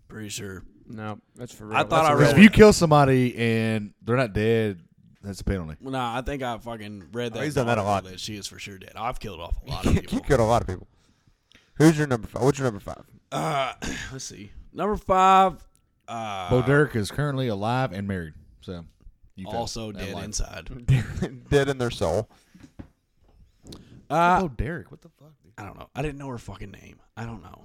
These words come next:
Speaker 2: I didn't know that was a
Speaker 1: It was on
Speaker 2: she.
Speaker 1: Facebook, so it was probably not real.
Speaker 3: She's also one of those people that get hotter as the age goes on.
Speaker 1: Nice.
Speaker 3: We should do
Speaker 1: Jennifer Aniston effect.
Speaker 3: future, uh, ref-, uh, 'cause we do this all the time and then we forget.
Speaker 1: We're gonna do, uh, we're gonna do, uh,
Speaker 3: Hottest
Speaker 1: bottled wines.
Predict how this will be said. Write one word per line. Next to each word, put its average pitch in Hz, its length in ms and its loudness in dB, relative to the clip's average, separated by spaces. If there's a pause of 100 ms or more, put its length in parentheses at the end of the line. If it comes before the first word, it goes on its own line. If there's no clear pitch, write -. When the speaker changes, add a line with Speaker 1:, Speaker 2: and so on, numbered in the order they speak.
Speaker 2:
I 90 140 -10
didn't 92 240 -12
know 90 140 -6
that 80 120 -6
was 90 140 -12
a - 60 -6
Speaker 1:
It 156 40 0
was 170 120 -2
on 202 140 -2
Speaker 2:
she. - 120 -12
Speaker 1:
Facebook, 147 400 -4
so 123 140 -8
it 123 40 -6
was 120 80 -8
probably 127 260 -4
not 101 180 -10
real. 90 200 -16
Speaker 3:
She's 127 120 -6
also 156 220 4
one 120 60 -2
of 110 60 -4
those 101 80 -6
people 98 180 -2
that 87 60 -4
get 80 120 -12
hotter 82 360 -12
as 71 120 -20
the 71 120 -18
age 78 260 -16
goes 64 180 -20
on. - 140 -20 (560)
Speaker 1:
Nice. 104 500 -12
Speaker 3:
We 127 80 -6
should 165 160 -4
do 107 400 4
Speaker 1:
Jennifer 101 300 -16
Aniston 107 340 -10
effect. 85 460 -16
Speaker 3:
future, 101 320 -4 (100)
uh, 87 200 -6
ref-, 90 180 -8 (160)
uh, 87 180 -18
'cause - 160 -20
we 101 100 -6
do 98 140 -2
this 90 160 -8
all 85 120 -10
the - 60 -14
time 92 140 -8
and 85 80 -8
then 82 80 -10
we - 60 -10
forget. 95 280 -12 (220)
Speaker 1:
We're 139 80 -8
gonna 143 80 -4
do, 139 240 -4
uh, 101 420 -8 (140)
we're 135 120 -8
gonna 143 120 -6
do, 127 180 -4
uh, 110 120 -6
Speaker 3:
Hottest 156 720 4
Speaker 1:
bottled 131 380 -2
wines. 147 440 -6